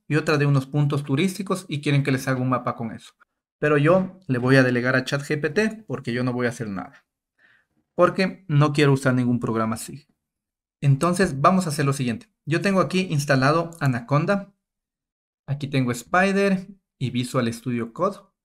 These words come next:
Cualquiera de estos dos puedo ejecutar estos de texto. Simplemente instalan Anaconda y ya les viene automáticamente instalados estos. Entonces regreso a chat G P T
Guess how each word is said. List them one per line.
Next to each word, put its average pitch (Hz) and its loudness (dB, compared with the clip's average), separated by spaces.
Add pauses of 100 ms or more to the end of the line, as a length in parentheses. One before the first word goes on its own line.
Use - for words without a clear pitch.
(300)
Cualquiera 127 -2
de 120 -4
estos 120 -8
dos 131 -4
puedo 131 -2
ejecutar 135 -4
estos 147 -6
de 113 -4
texto. 185 -6 (580)
Simplemente 135 0
instalan 139 -2
Anaconda 180 -2 (320)
y 135 -4
ya 135 4
les 127 2
viene 131 2
automáticamente 123 -2
instalados 117 -8
estos. - -20 (160)
Entonces 190 2
regreso 156 2
a 139 2
chat 160 0
G 143 -4
P - -4
T 185 0